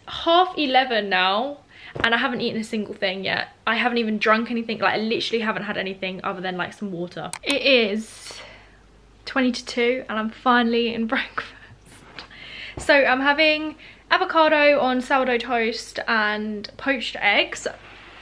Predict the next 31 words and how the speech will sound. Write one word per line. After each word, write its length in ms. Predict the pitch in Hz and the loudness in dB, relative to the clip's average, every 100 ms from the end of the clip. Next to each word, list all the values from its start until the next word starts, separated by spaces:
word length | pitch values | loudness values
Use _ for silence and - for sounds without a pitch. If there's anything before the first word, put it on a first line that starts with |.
| - - - - - - | -20 -20 -20 -20 -20 -8
Here 240 | 254 247 | 0 2
it 280 | 240 233 285 | 2 0 -2
is. 400 | 403 - - - _ _ _ _ _ | -4 -10 -18 -20 _ _ _ _ _
I 140 | 254 | 2
mean, 420 | 254 262 254 247 247 | 4 4 4 2 0
solid 600 | - 311 294 269 214 - - - - _ _ _ _ _ _ _ _ _ _ - | 2 4 6 4 2 -10 -16 -20 -20 _ _ _ _ _ _ _ _ _ _ -20
C 360 | - - 247 233 | -20 2 4 4
for, 480 | 226 220 196 160 - - - | 2 0 2 2 -2 -10 -20
for 180 | - 220 | -10 -4
presentation. 840 | 226 220 220 226 220 220 214 220 | -2 -2 0 2 2 0 -2 2
That 200 | 226 220 | 4 4
is 420 | 233 226 220 - - - - - - - | 4 0 0 -16 -20 -20 -20 -20 -20 -8
pretty, 480 | - - 226 226 220 _ _ | -2 0 0 -4 -6 _ _
pretty 240 | - 359 294 | 2 4 4
shocking. 800 | - - 269 269 240 226 247 262 - - - - | 4 6 4 4 2 2 2 -4 -14 -14 -6 4
Um, 440 | 254 262 262 262 | 4 6 2 2
I 160 | - 320 | 4 4
don't 200 | 359 359 | 4 0
think 140 | 320 | -2
the 80 | 269 | 0
avocado 400 | 269 262 262 240 | 0 2 2 2
is 140 | 220 | 2
ripe 220 | 233 233 233 | 2 2 0
enough. 180 | 214 | -4
It 100 | - | -2
did 160 | 226 262 | -2 -2
say 320 | - 254 226 | 2 2 2
ready 340 | 214 226 226 226 | 0 0 0 -4
to 120 | - | -4
eat, 300 | 226 208 226 | -4 -6 -6
red, 200 | 233 | -6